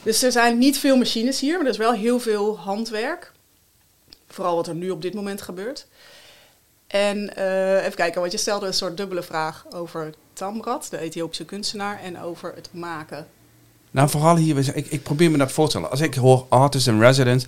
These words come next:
Speaker 1: Wat
Speaker 2: dan zie ik
Speaker 1: gebeurt
Speaker 2: een
Speaker 1: hier
Speaker 2: mooie
Speaker 1: allemaal?
Speaker 2: plek en daar zit een artiest of een kunstenaar en die zit daar drie maanden iets te doen en dan is er resultaat.
Speaker 1: Oh ja. Ehm, ja, dat was ook eigenlijk wel zo. Ja, ja.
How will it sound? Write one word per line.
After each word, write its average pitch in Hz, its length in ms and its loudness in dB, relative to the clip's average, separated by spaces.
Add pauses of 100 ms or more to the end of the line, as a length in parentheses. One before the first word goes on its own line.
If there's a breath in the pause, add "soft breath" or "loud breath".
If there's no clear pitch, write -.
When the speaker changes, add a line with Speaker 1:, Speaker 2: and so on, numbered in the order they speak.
(160 loud breath)
Speaker 1:
Wat 220 160 2
Speaker 2:
dan - 100 2
zie - 160 8
ik - 60 4
Speaker 1:
gebeurt 117 160 8
Speaker 2:
een 110 60 8
Speaker 1:
hier 123 100 8
Speaker 2:
mooie 139 120 4
Speaker 1:
allemaal? 131 180 6
Speaker 2:
plek 139 340 6
en 113 200 0
daar 113 140 2
zit 120 200 0
een 110 240 2
artiest 110 600 -2
of 95 120 -2
een 101 120 -6
kunstenaar 98 760 4
en 101 100 0
die 95 220 -4 (340 loud breath)
zit 110 180 -4
daar 98 140 -2
drie 101 220 2
maanden 90 600 0
iets - 160 -6
te 95 80 -6
doen 107 340 -4
en 107 120 -2
dan 101 200 0
is 101 140 -6
er 95 100 -6
resultaat. 92 680 -8 (280)
Speaker 1:
Oh - 140 4
ja. 147 240 0 (480 loud breath)
Ehm, 285 540 0 (420)
ja, 294 300 4
dat 240 140 0
was 269 180 2
ook 466 100 2
eigenlijk 359 240 0
wel 247 140 0
zo. 160 340 -2 (180)
Ja, 285 300 4 (340)
ja. 320 280 -2